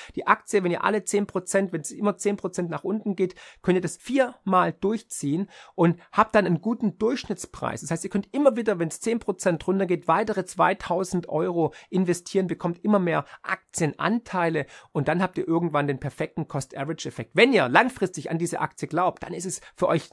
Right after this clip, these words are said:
eigentlich ein Geschenk. Dann habt ihr einen, einen Sommerrabatt, dann habt ihr auf Discount, auf Rabatt diese Aktie günstig erwerben können und dann könnt ihr in drei, fünf oder zehn Jahren Kasse machen und euch über große Kursgewinne freuen.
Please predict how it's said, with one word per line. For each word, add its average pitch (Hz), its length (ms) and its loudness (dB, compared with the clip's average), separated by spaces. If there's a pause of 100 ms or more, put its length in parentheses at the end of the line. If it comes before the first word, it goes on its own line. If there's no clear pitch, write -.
eigentlich 175 280 0
ein 170 80 0
Geschenk. 202 440 -2
Dann 143 180 -2
habt 170 180 -6
ihr 165 200 2
einen, 156 180 0 (200)
einen 151 120 2
Sommerrabatt, 180 640 4
dann 143 140 -4
habt 151 160 -8
ihr 156 260 2
auf 170 240 0
Discount, 185 560 -2
auf - 220 -2
Rabatt 160 320 0 (220)
diese 175 220 -2
Aktie - 260 -4
günstig 190 400 -2
erwerben 151 420 0
können 139 300 0 (260)
und 139 220 2
dann 170 240 4
könnt 156 160 -2
ihr 143 60 -2
in 127 60 -4
drei, 156 300 2
fünf 165 300 -4
oder 131 160 -6
zehn 139 320 -2
Jahren 127 400 -2 (240)
Kasse - 320 -4
machen 139 360 -2
und 147 260 -2
euch 139 160 -6
über 135 160 -6 (260)
große 185 460 2
Kursgewinne 123 580 -4
freuen. 120 480 -6